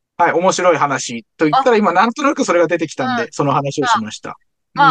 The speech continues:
Speaker 2: まあ、
Speaker 1: うん。
Speaker 2: 私、な-、なんでいきなり面白いこととかいつも意識してますかって聞いたかっていうのを、
Speaker 1: うん。
Speaker 2: まあ、種明かしっていうかお話しすると、
Speaker 1: あ、
Speaker 2: あの、
Speaker 1: ええ。
Speaker 2: クライアントさんと、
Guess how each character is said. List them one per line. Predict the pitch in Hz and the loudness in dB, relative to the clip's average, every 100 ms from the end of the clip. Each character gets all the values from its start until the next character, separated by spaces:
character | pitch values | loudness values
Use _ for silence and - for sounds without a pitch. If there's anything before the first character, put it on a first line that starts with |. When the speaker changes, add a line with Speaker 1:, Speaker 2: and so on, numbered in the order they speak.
| 226 | 2
Speaker 2:
ま | |
あ、 | |
Speaker 1:
う | 233 | 0
ん。 | |
Speaker 2:
私、 | 339 370 302 - | -4 -6 -6 -4
な-、 | 330 | -4
な | - 508 | 0 -2
ん | 523 | 0
で | 359 381 381 311 - _ | 0 2 4 2 -2 _
い | 226 | -16
き | 247 | -10
な | 247 247 | -6 2
り | 226 | 4
面 | 240 277 | 4 0
白 | 294 285 | 0 2
い | 294 | 2
こ | 233 | 0
と | 220 | -6
と | 202 | -4
か | 190 | -4
い | - | -4
つ | 226 220 | -4 -4
も | 196 | -2
意 | 220 | -4
識 | - 220 | -4 -4
し | 214 | -2
て | 202 | -2
ま | 208 | -2
す | 220 - | -4 0
か | 262 | 0
っ | 285 | 0
て | - | -8
聞 | 185 - | -18 -14
い | 196 | -10
た | 202 196 | -8 -6
か | 170 | -8
っ | 170 _ | -8 _
て | 180 | -12
い | |
う | 175 | -10
の | 165 170 175 | -8 -8 -8
を、 | - | -8
Speaker 1:
う | 196 | -10
ん。 | |
Speaker 2:
ま | 180 | -6
あ、 | |
種 | 220 190 | -6 -2
明 | 180 | -4
か | 175 185 | -4 -6
し | 165 - | -8 -10
っ | |
て | 165 | -16
い | |
う | 160 | -10
か | 170 | -10
お | |
話 | 165 190 185 | -6 -6 -6
し | 190 175 - - | -6 -8 -10 -12
す | - 208 | -6 -6
る | 185 | -6
と、 | - 254 240 - - - - - | -4 0 0 -4 -20 -20 -20 -12
Speaker 1:
あ、 | 202 | -6
Speaker 2:
あ | |
の、 | 202 | -4
Speaker 1:
え | |
え。 | 190 | -6
Speaker 2:
ク | - 311 | -4 2
ラ | 320 359 | 4 4
イ | |
ア | 370 | 2
ン | 381 | 0
ト | 392 | -4
さ | 370 359 | -2 -2
ん | 349 | -4
と、 | 339 370 330 | -2 0 0